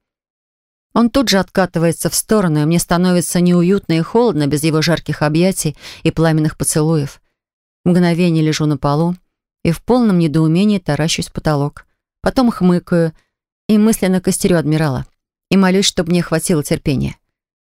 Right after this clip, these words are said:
"Рикард, ты прости, конечно, но ты идиот",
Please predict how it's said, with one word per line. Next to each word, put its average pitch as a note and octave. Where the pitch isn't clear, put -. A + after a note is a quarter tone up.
"Рикард, -
ты -
прости, F#3+
конечно, D3
но F#3+
ты E3+
идиот", E3+